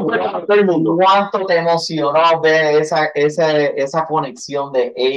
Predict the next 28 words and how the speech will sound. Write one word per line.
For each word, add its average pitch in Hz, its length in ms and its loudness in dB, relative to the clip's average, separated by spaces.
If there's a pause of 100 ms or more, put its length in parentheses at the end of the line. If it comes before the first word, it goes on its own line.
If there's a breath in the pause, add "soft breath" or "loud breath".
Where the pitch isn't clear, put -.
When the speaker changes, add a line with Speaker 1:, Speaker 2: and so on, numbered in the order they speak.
Speaker 2:
J 131 260 0
Speaker 1:
No, 104 60 -8
Speaker 2:
Brown 120 380 0
con - 40 -6
Speaker 1:
demasiado, 117 400 -2
Speaker 2:
Jalen 98 120 -2
Speaker 1:
demasiado. 98 280 -10
Speaker 2:
Hurts? 95 180 -14
Like 107 400 -4
Speaker 1:
Hacía 143 280 0
tiempo 151 300 -4
que 135 120 -2
Filadelfia 127 480 0
no 139 120 -4
tenía 139 160 -2
una 135 160 -2
conexión 127 480 -6
así 123 200 -4
entre 113 280 -8
quarterback 120 400 -4
y 117 100 -8
recibidor. 117 600 -6
En 110 120 -10
verdad, 104 300 -4
puedo 117 180 -2
decir 120 200 -4
hasta 120 260 -6
desde 101 540 -6